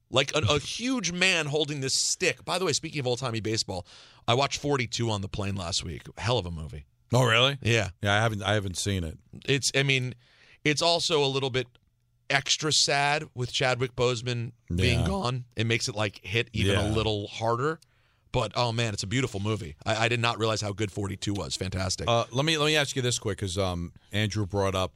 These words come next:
Speaker 2: uh, the twenty eighteen for DeGrom. A little bit higher of an earned run average, one point seven oh, to Gooden's one point five three.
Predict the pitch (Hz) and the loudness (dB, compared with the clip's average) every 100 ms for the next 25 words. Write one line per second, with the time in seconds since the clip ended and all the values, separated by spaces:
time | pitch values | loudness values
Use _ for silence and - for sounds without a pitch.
0 | - 85 82 85 - 104 95 90 92 - | -6 -4 -4 -8 -4 -2 0 -2 -2 0
1 | 117 107 98 87 85 98 87 82 82 80 | 2 2 -2 -4 -2 0 0 -2 -4 -6
2 | _ _ _ _ _ 110 131 127 113 110 | _ _ _ _ _ 0 2 4 2 2
3 | 107 104 95 98 95 95 92 92 87 98 | 2 2 0 -2 0 0 0 0 -2 -2
4 | 92 107 92 - 98 92 92 90 90 - | -2 -2 0 0 2 2 0 0 -2 -4
5 | 101 90 85 - _ _ - 120 104 82 | -4 -4 -6 -10 _ _ 0 2 2 0
6 | 104 95 104 92 95 92 87 - 101 107 | 0 0 -4 -4 -2 0 -2 -2 2 2
7 | 85 | 0